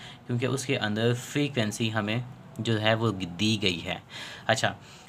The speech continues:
अब हम सबसे पहले फाइंड करते हैं arithme-, arithmetic mean। और arith-, arithmetic mean के लिए हमें क्या चाहिए,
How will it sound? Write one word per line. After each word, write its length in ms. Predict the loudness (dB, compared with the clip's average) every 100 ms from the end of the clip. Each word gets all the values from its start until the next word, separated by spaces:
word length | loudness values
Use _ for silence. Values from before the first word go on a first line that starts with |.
| 0
अब 180 | 2 6
हम 420 | 6 6 4 4
सबसे 300 | 2 0 2
पहले 280 | 4 6 6
फाइंड 280 | 4 4 6
करते 200 | 4 2
हैं 80 | 4
arithme-, 300 | 4 2 0
arithmetic 540 | 2 2 2 2 2 0
mean। 220 | 0 2
और 160 | 2 2
arith-, 240 | 0 0
arithmetic 480 | 0 2 6 6 6
mean 200 | 2 0
के 60 | 2
लिए 160 | 2 2
हमें 280 | 2 2 4
क्या 120 | 4
चाहिए, 480 | 6 4 4 2